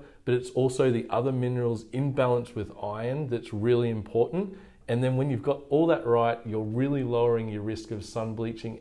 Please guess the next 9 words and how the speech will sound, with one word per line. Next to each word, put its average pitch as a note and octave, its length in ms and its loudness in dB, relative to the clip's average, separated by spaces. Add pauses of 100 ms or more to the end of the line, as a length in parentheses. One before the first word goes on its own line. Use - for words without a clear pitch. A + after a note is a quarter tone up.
and A#2+ 200 -2
you A#2+ 100 0
don't A#2+ 420 -2
need A2+ 200 -4
to G#2+ 100 -8
rug A2 420 -6 (460)
in A#2 180 -2
the A2 100 -4
day, A2 460 -4